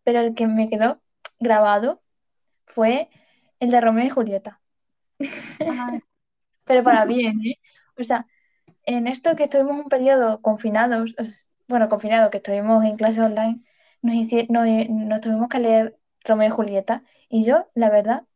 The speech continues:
Speaker 1: es que en-, me lo pasé muy bien leyendo Romeo y Julieta. <laughs>
Speaker 2: Pues
Speaker 1: O sea,
Speaker 2: a mí, no, ¿qué?
Speaker 1: porque, porque me parecía súper absurdo todo lo que estaba pasando y para mí era como, no lo senté como que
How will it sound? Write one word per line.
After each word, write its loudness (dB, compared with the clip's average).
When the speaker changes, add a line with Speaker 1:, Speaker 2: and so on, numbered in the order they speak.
Speaker 1:
es -4
que -2
en-, -4
me 2
lo 0
pasé 2
muy 0
bien 2
leyendo 2
Romeo 0
y -2
Julieta. -8
<laughs> -8
Speaker 2:
Pues 2
Speaker 1:
O -12
sea, 2
Speaker 2:
a -
mí, -2
no, -4
¿qué? -2
Speaker 1:
porque, -2
porque -2
me -2
parecía 2
súper 2
absurdo 2
todo 6
lo 6
que 2
estaba 0
pasando 0
y -6
para 2
mí 2
era 2
como, -2
no 2
lo 4
senté -2
como 0
que -4